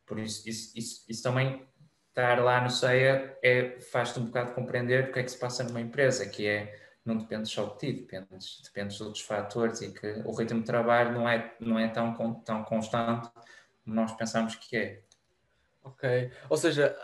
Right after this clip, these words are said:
Speaker 2: na parte final do teu estágio houve até um incremento da carga de traba-, da carga horária para tentar finalizar os projetos,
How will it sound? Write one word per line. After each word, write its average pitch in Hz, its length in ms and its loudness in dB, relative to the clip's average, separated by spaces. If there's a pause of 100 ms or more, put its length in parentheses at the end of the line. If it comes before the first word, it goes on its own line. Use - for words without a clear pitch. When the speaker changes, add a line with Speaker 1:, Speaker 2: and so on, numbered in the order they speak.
Speaker 2:
na 156 240 4
parte 165 240 4
final 160 300 4
do 147 100 -10
teu 160 140 4
estágio 165 320 4
houve 165 120 2
até 165 140 0
um 165 80 0
incremento 151 520 0
da 151 100 0
carga 143 280 0
de 143 60 -8
traba-, 143 320 0
da 139 180 -2
carga 135 720 2
horária 143 360 4
para 151 340 4
tentar 143 380 0
finalizar 135 340 -2
os 135 80 -4
projetos, 156 560 -4